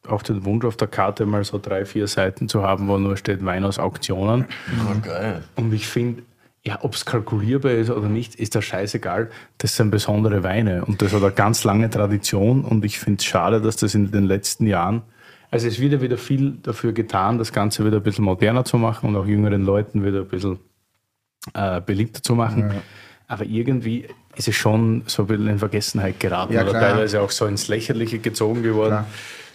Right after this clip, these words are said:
Speaker 1: Ich find's super, ich find's einen coolen Brauch, ich find's lässig, dass Sachen, dass man sich Gedanken macht, Weine extra auszubauen dafür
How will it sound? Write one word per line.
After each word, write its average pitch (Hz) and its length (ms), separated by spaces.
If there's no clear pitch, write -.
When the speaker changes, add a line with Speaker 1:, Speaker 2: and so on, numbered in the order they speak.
Speaker 1:
Ich 151 160
find's 208 260
super, 170 260
ich 120 80
find's 139 180
einen 131 120
coolen 143 280
Brauch, 123 300
ich 135 80
find's 135 200
lässig, 120 440
dass - 180
Sachen, 127 420
dass 127 120
man 131 140
sich - 140
Gedanken 139 480
macht, 135 260
Weine 120 320
extra 117 380
auszubauen 139 640
dafür 131 220